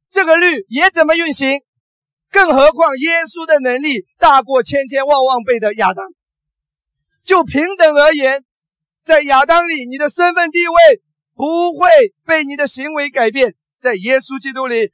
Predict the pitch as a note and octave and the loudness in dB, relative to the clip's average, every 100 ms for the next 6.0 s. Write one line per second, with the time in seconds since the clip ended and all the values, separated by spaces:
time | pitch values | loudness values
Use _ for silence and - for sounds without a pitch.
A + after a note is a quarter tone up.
0 | _ G3 A3 B3 C#4 C4 C4+ C#4 C4+ C4+ | _ -8 -2 -2 -2 -6 -8 -6 0 0
1 | G#3 _ - B3+ C4+ B3+ G3 C#4+ C#4 C#4+ | 0 _ -4 2 2 2 -2 -6 -6 -4
2 | D4 A#3+ G#3+ A3 G#3 G#3 G#3+ G3+ D#3 F3 | -6 -6 -8 -8 -8 -8 -8 -6 -8 -8
3 | D#3+ C3+ A2+ _ _ _ _ _ _ C#4 | -10 -12 _ _ _ _ _ _ _ -4
4 | A#3 A#3+ A3+ C4 C4+ A#3 A3 A3+ G#3 G3+ | -2 -2 -2 -2 0 2 2 2 2 0
5 | G3+ _ _ _ - E4+ B3+ B3 A#3 C4 | 0 _ _ _ -2 0 0 -2 0 -2